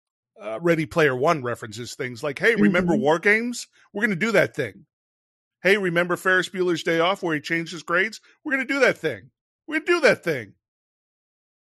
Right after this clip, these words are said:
Speaker 1: It, it doesn't matter. But then they can't do that thing. Or they can, but they don't have the right codes. So they go find the codes. And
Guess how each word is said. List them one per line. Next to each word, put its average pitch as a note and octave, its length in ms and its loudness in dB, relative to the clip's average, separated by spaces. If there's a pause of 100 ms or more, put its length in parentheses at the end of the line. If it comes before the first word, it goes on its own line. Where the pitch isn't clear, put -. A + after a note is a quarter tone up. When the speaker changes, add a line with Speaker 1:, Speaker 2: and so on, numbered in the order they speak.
(160)
Speaker 1:
It, C#3 80 -20 (240)
it F3 140 -4 (180)
doesn't E3+ 300 0
matter. D#3 320 -2 (320)
But A#3 140 4
then A#3+ 120 4
they A#3+ 100 2
can't D4 320 -2
do G3+ 140 -6
that C3 240 -8
thing. G#2+ 260 -18 (360)
Or G3 120 6
they F3+ 100 0
can, A#3 560 0 (220)
but F3 80 -6
they G3 80 6
don't F#3+ 160 2
have G3 120 2
the F#3+ 80 2
right G3 160 4
codes. A3 480 0 (180)
So - 140 -14
they G#3 100 6
go G3 140 2
find G#3 240 -2
the F3 40 -2
codes. B3 360 -2 (320)
And A3+ 280 -2